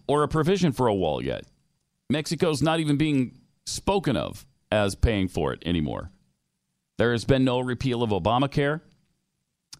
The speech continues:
Um, and there seems to be a willingness for bipartisanship that I'm just not interested in.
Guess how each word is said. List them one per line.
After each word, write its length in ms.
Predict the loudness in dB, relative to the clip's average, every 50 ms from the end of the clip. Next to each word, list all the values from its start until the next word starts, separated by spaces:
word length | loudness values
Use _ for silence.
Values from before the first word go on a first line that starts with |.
| _ _ _ _ _ _ _ 0
Um, 840 | 2 2 4 4 2 2 2 2 0 0 0 0 0 -2 -2 -4 -6 -10 _ _ _ _ _ _ _ _ _ _ _ _ _ -2
and 460 | -2 0 0 0 -2 -2 -4 -6 -8 -12 -20 -20 _ _ _ _ _ _ _ _ _ _ _ _ _ _ _ _ _ _ _ _ _ _ _
there 140 | -6 -4 -4
seems 280 | -2 -2 -2 -2 -2 -2
to 60 | -2
be 180 | -2 0 2 2
a 80 | 2
willingness 640 | 2 2 4 4 4 4 4 4 2 2 2 0 -2
for 160 | -2 -2 -2
bipartisanship 1040 | 0 2 2 0 0 0 -2 0 0 0 0 -2 -2 -2 -4 -2 -2 -2 -4 -4 -4
that 140 | -4 -4 -2
I'm 140 | -2 -2 0
just 200 | 0 -2 -2 -2
not 180 | -2 0 0
interested 540 | 0 0 -2 -2 -4 -6 -6 -6 -6 -6 -6
in. 220 | -6 -8 -10 -12